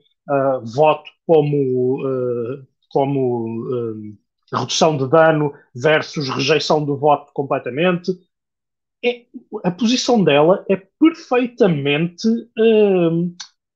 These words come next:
eh, como é que eu ia dizer, levezinha, não, não é nada de extremamente radical. Ela simplesmente disse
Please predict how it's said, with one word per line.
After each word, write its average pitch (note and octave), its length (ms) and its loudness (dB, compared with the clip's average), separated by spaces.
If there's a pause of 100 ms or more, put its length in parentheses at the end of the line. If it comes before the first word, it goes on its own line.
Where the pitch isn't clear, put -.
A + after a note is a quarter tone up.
(140)
eh, C#3+ 540 2
como F3 120 -6
é F3+ 60 -2
que A3 80 -2
eu G#3 40 4
ia F#3+ 60 0
dizer, D3+ 240 0
levezinha, F3 640 2
não, C3 220 -4
não F#3 180 0
é F#3 80 2
nada G3 360 2
de F#3+ 340 0
extremamente G#3 580 -2
radical. G3 460 -4
Ela D3 160 -4
simplesmente G3 640 -10
disse A3 320 -10